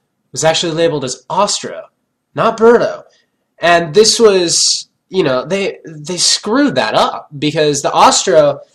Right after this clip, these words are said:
is the little bird thing that the Shy Guys ride. And it was, and it wasn't only in the game, it was in the manual as well. And then they didn't correct it for the release of Super Mario All-Stars, but it was corrected in Super Mario Advance.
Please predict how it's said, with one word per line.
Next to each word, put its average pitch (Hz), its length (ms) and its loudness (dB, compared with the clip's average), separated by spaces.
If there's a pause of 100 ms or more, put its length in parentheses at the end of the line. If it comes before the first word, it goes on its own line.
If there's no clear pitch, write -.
is 160 260 -4
the 160 300 0 (100)
little 170 260 0
bird 185 320 0
thing 147 360 -6
that 139 100 -8
the 139 80 -8
Shy 254 320 0
Guys 117 380 -2
ride. - 400 -20 (560)
And 185 100 2
it 214 100 6
was, 240 440 4 (120)
and 208 80 2
it 226 80 4
wasn't 285 240 4
only 220 300 2
in 196 140 2
the 165 80 0
game, 220 260 4
it 160 80 2
was 151 100 0
in 170 100 0
the 151 60 0
manual 143 480 -2
as 123 140 -16
well. - 320 -4 (240)
And 165 80 -2
then 190 80 2
they 196 100 2
didn't 214 260 2
correct 185 360 -2
it 151 140 -4
for 165 120 -8
the 139 120 -4
release 151 340 -4
of 131 80 -8
Super 143 300 -4
Mario 127 480 -2
All-Stars, - 760 -4 (340)
but 139 120 -4
it 135 40 -2
was 202 280 2
corrected 127 680 -6 (180)
in 127 180 -6
Super 135 320 -6
Mario 117 400 -4
Advance. 101 880 -6